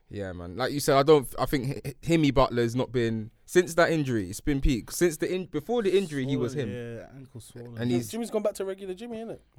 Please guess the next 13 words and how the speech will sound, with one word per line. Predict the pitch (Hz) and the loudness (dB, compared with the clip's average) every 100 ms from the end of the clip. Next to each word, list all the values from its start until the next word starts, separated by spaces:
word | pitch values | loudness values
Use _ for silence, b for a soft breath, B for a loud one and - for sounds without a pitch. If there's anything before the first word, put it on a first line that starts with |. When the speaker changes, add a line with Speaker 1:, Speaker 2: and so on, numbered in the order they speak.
| 139 | -18
Speaker 2:
Bro, | 117 107 | -14 -12
he's | 101 | -12
just, | 104 - 107 | -12 -12 -6
Speaker 1:
He | |
needs | 120 127 | -2 0
an | 120 | 2
Speaker 2:
ankle's, | 147 | 2
Speaker 1:
injury. | 120 107 | 2 -2
Speaker 2:
ankle's | 117 107 | -4 -10
just | 110 - | -14 -14
swollen, | 107 98 | -16 -16
man. | 92 90 92 92 _ _ 135 | -18 -20 -20 -20 _ _ _
Like, | _ | _